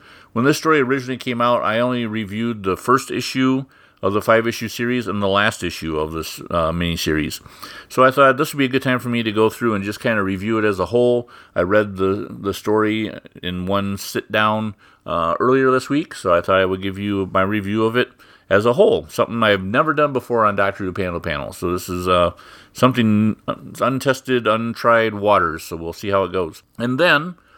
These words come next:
once again, riding along with, uh, the Doctor Who Book Club podcast, we are going to look at a classic interview with the co-writer of Supremacy of the Cybermen, Cavan Scott.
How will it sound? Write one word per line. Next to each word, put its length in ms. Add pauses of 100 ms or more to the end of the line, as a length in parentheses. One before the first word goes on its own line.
(280)
once 240
again, 280
riding 240
along 440
with, 220
uh, 300
the 120
Doctor 300
Who 80
Book 300
Club 340
podcast, 540 (340)
we 80
are 80
going 200
to 220
look 240
at 160
a 100
classic 460
interview 480
with 380 (300)
the 240
co-writer 640
of 160
Supremacy 540
of 80
the 60
Cybermen, 520 (340)
Cavan 380
Scott. 460